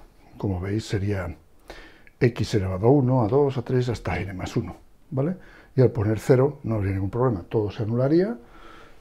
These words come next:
y sería la suma de, mm, n ceros, n más un ceros, perdón, y sería cero. Bien, aquí como veis no hay ningún proceso infinito, ¿eh? Eso es importante.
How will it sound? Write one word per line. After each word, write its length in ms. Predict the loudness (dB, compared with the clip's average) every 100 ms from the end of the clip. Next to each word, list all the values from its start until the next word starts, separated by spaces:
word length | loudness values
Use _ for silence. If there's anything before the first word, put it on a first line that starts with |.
| -8
y 80 | -6
sería 320 | 0 6 8
la 100 | 8
suma 300 | 4 2 4
de, 380 | 4 4 0 -6
mm, 380 | -10 -12 -12 -10
n 480 | -4 -4 -4 -6 -8 -12 -16 -20 -20 -20 -2
ceros, 460 | 2 2 2 -6 -18 -20 -20 -20 -18 -14 0
n 140 | 2
más 180 | 2 0
un 100 | -6
ceros, 260 | -6 -12
perdón, 320 | -10 -10 -10 -10
y 60 | -6
sería 280 | -6 -6
cero. 260 | -8 -12 -16 -20 -20 -20 -20 -20 -20 -4
Bien, 260 | 2 2 0
aquí 220 | -2 -2
como 180 | 0 2
veis 180 | 4 4
no 60 |
hay 80 | 4
ningún 220 | 6 4
proceso 380 | 4 -2 -2 -2
infinito, 520 | -4 0 0 -2 -6 -8
¿eh? 200 | -6 -6 -8 -14 -14
Eso 180 | -8 -6
es 80 | -4
importante. 600 | -6 -8 -10 -10 -12